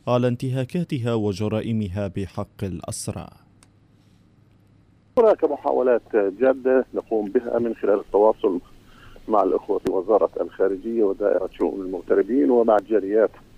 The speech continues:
Speaker 2: العربية والفلسطينية، وأيضًا مع جهات برلمانية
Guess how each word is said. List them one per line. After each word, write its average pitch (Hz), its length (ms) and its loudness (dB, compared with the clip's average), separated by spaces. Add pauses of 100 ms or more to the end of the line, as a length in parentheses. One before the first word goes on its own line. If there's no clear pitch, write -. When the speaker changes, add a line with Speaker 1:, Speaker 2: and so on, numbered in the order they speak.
(420)
Speaker 2:
العربية 101 560 -2
والفلسطينية، 98 720 -2
وأيضًا 131 460 0 (880)
مع 156 100 4
جهات 131 340 0 (340)
برلمانية 117 760 0